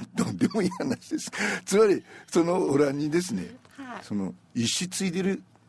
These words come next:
Speaker 1: その、川柳人結構いるので、
Speaker 2: はい。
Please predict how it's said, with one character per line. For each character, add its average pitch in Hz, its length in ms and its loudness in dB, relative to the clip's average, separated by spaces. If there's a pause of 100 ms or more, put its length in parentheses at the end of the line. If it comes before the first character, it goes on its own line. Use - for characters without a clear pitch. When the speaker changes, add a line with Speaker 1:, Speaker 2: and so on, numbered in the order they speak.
Speaker 1:
そ - 160 -4
の、 92 220 -2 (1300)
川 107 180 0
柳 104 120 2
人 107 300 0
結 - 160 0
構 - 160 0
い 95 60 0
る 95 100 -6
の 110 120 -2
で、 - 220 -8 (200)
Speaker 2:
は 233 200 -4
い。 - 80 -14